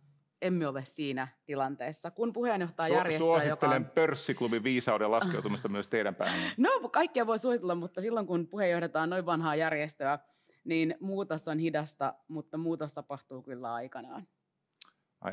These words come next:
Speaker 2: että sentään. Tota, nythän on niin, että mä oon sopinut jo haastattelusta ihmeellisen Maria Petterssonin kanssa.
Speaker 1: Ihanaa.
Speaker 2: Ootko ollut koskaan Marian kanssa tekemisissä?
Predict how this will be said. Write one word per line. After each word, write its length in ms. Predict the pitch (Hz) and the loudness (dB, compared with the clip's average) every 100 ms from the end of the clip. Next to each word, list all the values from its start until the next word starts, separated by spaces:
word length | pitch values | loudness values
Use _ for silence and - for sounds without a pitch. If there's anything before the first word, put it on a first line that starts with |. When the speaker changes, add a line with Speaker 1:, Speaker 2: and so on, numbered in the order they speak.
| 92 | -6
Speaker 2:
että 240 | - - | -8 -14
sentään. 500 | 85 - - - 87 _ _ _ _ _ _ _ _ - _ | -12 -12 -12 -16 -18 _ _ _ _ _ _ _ _ -20 _
Tota, 380 | 117 101 117 - 139 | -2 2 2 2 -2
nythän 280 | 156 160 | 2 4
on 120 | 131 131 | 4 4
niin, 160 | 151 | 2
että 100 | 127 | 4
mä 100 | 135 | 4
oon 80 | 131 | 4
sopinut 460 | 147 180 170 110 101 | 2 2 2 0 2
jo 100 | 110 | 2
haastattelusta 920 | 127 120 110 - 101 92 - 101 87 _ _ - | 2 2 -2 -2 -4 -4 -4 -4 -4 _ _ -2
ihmeellisen 580 | 117 110 98 92 107 | 0 2 0 0 -2
Maria 320 | 101 110 104 92 | 0 0 0 0
Petterssonin 720 | 127 123 - 101 - - 190 | -2 -4 -6 -8 -8 -8 -4
kanssa. 140 | 165 | -4
Speaker 1:
Ihanaa. 180 | 170 190 | -2 -2
Speaker 2:
Ootko 200 | 190 - | -2 0
ollut 160 | 131 - | -2 0
koskaan 360 | 135 - 107 101 | -4 0 -2 0
Marian 240 | 120 95 | 0 -2
kanssa 180 | 90 - | -6 -10
tekemisissä? 520 | 98 87 76 - _ | -8 -8 -10 -20 _